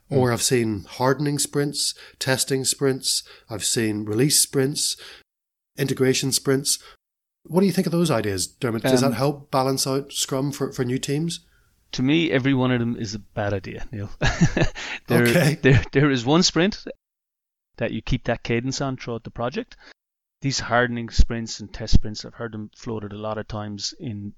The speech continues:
Speaker 1: on projects I've worked on. "Oh, if we only had one week extra so we could produce more stories for the product backlog, or one week's extra to catch up on our technical debt or catch up on our testing." Those type of tasks should be created as stories and built into the upcoming sprint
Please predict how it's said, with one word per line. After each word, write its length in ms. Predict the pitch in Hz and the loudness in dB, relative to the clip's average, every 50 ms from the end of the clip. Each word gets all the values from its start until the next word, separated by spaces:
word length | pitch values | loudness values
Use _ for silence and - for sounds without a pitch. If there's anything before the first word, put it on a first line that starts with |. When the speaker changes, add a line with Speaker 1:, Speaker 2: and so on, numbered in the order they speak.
| - | -14
Speaker 1:
on 200 | - 120 104 101 | -12 -12 -12 -10
projects 340 | - 117 110 107 110 - - | -8 -8 -8 -8 -8 -8 -10
I've 80 | 107 98 | -8 -6
worked 260 | 117 117 110 - - | -6 -6 -4 -4 -2
on. 200 | 120 120 113 110 - - - - - - | -2 -2 -2 -4 -8 -14 -20 -18 -10 -4
"Oh, 100 | - 131 | -2 -2
if 140 | 123 - - | -2 0 0
we 100 | 131 127 | 0 2
only 220 | 131 139 143 135 127 | 2 2 2 2 2
had 240 | 123 127 123 117 | 2 2 0 0
one 240 | 113 117 120 117 117 | -2 -2 -2 -2 -2
week 180 | 113 113 107 - | -2 -4 -4 -4
extra 420 | 113 107 - - - - 107 104 - | -6 -6 -6 -6 -6 -6 -6 -6 -6
so 160 | - - 113 | -8 -8 -8
we 80 | 104 101 | -6 -6
could 180 | - - 98 | -8 -10 -12
produce 340 | - - 104 110 104 - - | -10 -8 -8 -6 -6 -6 -6
more 160 | - 107 104 | -8 -6 -6
stories 360 | 98 - - 113 107 101 98 - | -6 -6 -4 -4 -4 -4 -4 -6
for 100 | - 101 | -8 -10
the 60 | 98 | -10
product 340 | - - - 98 98 - - | -10 -8 -8 -8 -10 -10 -10
backlog, 400 | 101 98 - - 107 95 92 - | -10 -10 -10 -10 -12 -12 -12 -12
or 160 | 98 98 - - - - - | -12 -14 -14 -18 -20 -16 -6
one 200 | - 127 123 123 | 0 2 2 4
week's 220 | 120 113 104 - - | 4 2 0 0 -2
extra 320 | 113 104 - - - 104 | -4 -4 -4 -6 -6 -6
to 100 | 95 - 101 | -6 -6 -6
catch 260 | - - 107 - - | -6 -6 -6 -6 -6
up 140 | 113 - - | -8 -6 -6
on 40 | 104 | -8
our 60 | 101 | -4
technical 460 | - - - 113 - - - 117 101 | -2 0 -2 -2 -2 -8 -10 -10 -6
debt 180 | 95 104 101 98 | -6 -6 -6 -6
or 80 | 98 | -8
catch 300 | - - - 98 92 - | -8 -8 -8 -8 -8 -8
up 100 | - - | -8 -8
on 80 | - 101 | -8 -10
our 60 | 98 | -6
testing." 400 | - - 113 107 - - - - - - - - - - - - - - _ - _ - | -4 -4 -2 -2 -4 -6 -8 -12 -16 -18 -20 -20 -20 -20 -20 -20 -20 -20 _ -14 _ 0
Those 320 | 131 135 151 160 165 - | 2 2 4 2 0 -2
type 380 | - _ - - 135 127 117 - | -6 _ -4 -2 -2 -2 -2 -4
of 140 | 113 - - | -8 -10 -6
tasks 560 | - 113 107 101 95 - - - - - - - - | -4 -2 -2 0 0 -2 -4 -4 -4 -6 -8 -10 -14
should 240 | - - - 123 104 | -12 -8 -8 -8 -6
be 120 | 107 107 | -8 -8
created 480 | - - - 117 123 139 147 123 110 - - | -8 -6 -4 0 2 2 2 2 0 -4 -6
as 140 | 117 101 | -10 -10
stories 560 | - - - - 113 98 98 98 104 107 - - - | -10 -10 -10 -8 -10 -10 -8 -8 -8 -8 -10 -10 -12
and 220 | - 117 101 - - | -14 -14 -12 -6 -2
built 280 | 127 123 117 117 - - | -2 -2 -2 -4 -6 -8
into 220 | - 123 107 - - | -8 -8 -8 -8 -8
the 140 | 107 104 104 | -10 -8 -8
upcoming 420 | 98 - - - 101 98 95 92 | -8 -10 -10 -12 -12 -12 -10 -10
sprint 360 | - - - 110 98 98 - | -10 -10 -10 -10 -10 -12 -14